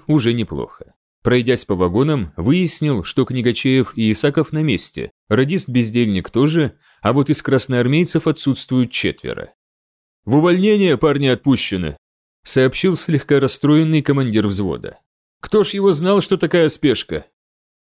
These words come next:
"Я из Минска телеграмму дам в Трансчека, помогут и на поезд ребят посадят",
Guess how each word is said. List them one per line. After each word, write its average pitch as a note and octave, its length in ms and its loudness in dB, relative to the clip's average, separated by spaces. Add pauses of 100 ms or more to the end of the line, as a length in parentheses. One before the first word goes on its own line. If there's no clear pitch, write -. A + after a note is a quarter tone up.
(140)
"Я B2+ 180 2
из D#3+ 160 2
Минска F3+ 340 0
телеграмму E3+ 540 2
дам C#3+ 220 0
в - 60 -12
Трансчека, B2 800 0
помогут D3 600 -2
и B2+ 80 0
на E3+ 120 2
поезд F3 360 2
ребят B2+ 300 0
посадят", F#2 580 -4